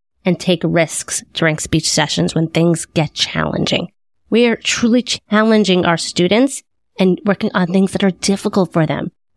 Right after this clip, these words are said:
And we need them to not give up and know that they can push through. Want to get improved motivation? A growth mindset will foster a love for learning and a desire to continuously improve.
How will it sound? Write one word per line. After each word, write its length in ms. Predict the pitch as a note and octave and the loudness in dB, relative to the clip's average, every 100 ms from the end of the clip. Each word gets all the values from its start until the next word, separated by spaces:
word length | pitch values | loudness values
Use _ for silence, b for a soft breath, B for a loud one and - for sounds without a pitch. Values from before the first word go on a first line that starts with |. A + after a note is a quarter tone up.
| _ | _
And 100 | F3+ | 2
we 120 | F#3+ | 4
need 140 | G#3+ A3 | 4 2
them 120 | G3 | 0
to 100 | F3+ | 2
not 320 | E3+ D#3+ D#3+ | 4 4 2
give 140 | F#3+ D#3+ | 2 0
up 140 | D3+ | 0
and 160 | - E3 | 2 4
know 140 | D#3 | 4
that 160 | D#3 D3+ | 2 0
they 80 | D#3+ | -2
can 200 | D#3+ D3+ | -2 -4
push 260 | - D3 | -4 -4
through. 180 | - - - _ _ _ _ _ | -4 -6 -6 _ _ _ _ _
Want 160 | - A#3+ | 0 2
to 60 | B3 | 2
get 160 | A#3+ | 2
improved 500 | A3 - - B3+ B3 | 0 -2 0 2 4
motivation? 760 | A#3 A3+ G#3 F#3 A#3+ - C#3+ - _ _ _ _ _ _ _ | 4 4 2 2 2 0 -2 -6 _ _ _ _ _ _ _
A 60 | F#3+ | 0
growth 300 | G3 B3 A3+ | 4 2 2
mindset 360 | F3+ F#3 - | 2 2 2
will 100 | - | 2
foster 420 | F3 - E3 - - | 0 0 -2 -2 0
a 80 | F#3 | 0
love 320 | F3 D#3 D#3+ | 2 2 0
for 180 | - F3 | 0 0
learning 560 | D#3 F3 E3 G3 G#3+ | 0 2 2 4 2
and 120 | G3 F3+ | 2 2
a 40 | |
desire 480 | D#3+ D#3+ F3 D#3+ F3 | 2 0 2 2 0
to 120 | - | -2
continuously 960 | - E3+ D#3 - E3+ F3 F#3 F3+ G3 - | 0 0 0 -2 0 2 2 2 0 0
improve. 640 | F3+ E3 - G3 F#3+ E3 | -2 -2 0 2 2 0